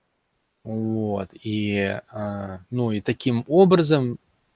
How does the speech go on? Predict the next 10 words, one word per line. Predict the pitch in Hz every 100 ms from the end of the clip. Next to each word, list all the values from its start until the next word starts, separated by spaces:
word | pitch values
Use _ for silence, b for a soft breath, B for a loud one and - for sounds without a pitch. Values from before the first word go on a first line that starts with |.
| _ _ -
ситуация | - - 135 - 135
особенно | 127 - - 160 123 113 107
тяжелая, | - 107 101 147 196 190 175 B B B B _
и | 127 131
из | 127
этого | 185 208 190 143
человек | - 120 170 -
питается. | - 156 - 101 90 85 - - - _ _ _ _ _ -
То |
есть | 110 -